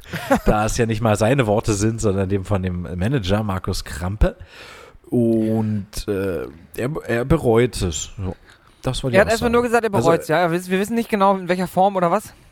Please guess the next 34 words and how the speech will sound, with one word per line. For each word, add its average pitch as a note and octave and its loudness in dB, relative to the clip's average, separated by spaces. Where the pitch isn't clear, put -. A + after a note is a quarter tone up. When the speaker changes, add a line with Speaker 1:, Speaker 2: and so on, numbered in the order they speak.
Speaker 2:
Was F#3 0
er G3 2
Speaker 1:
Was - 4
Speaker 2:
genau F3+ 2
Speaker 1:
er, G3+ 2
Speaker 2:
bereut. - 2
Speaker 1:
was - 2
genau A#2+ 2
er B2+ 2
bereut, A#2 4
vielleicht A#2 -2
bereut A#2 2
er C#3 4
es B2 -4
auch A2+ -4
überhaupt A2+ -4
geboren D#3 -4
worden C#3 -4
zu - -6
sein. B2+ -2
Ich B2+ -4
weiß E3 0
es - -2
halt F#2+ 4
nicht. E2+ -2
Speaker 2:
<laughs> - -14
Speaker 1:
Ich A2 -12
kann's D#3 -2
dir D3 -2
nicht D3+ -2
sagen. D3+ -2
Speaker 2:
Ja. C#3 -4
Speaker 1:
<laughs> F#3 -2
Ja, A2 -2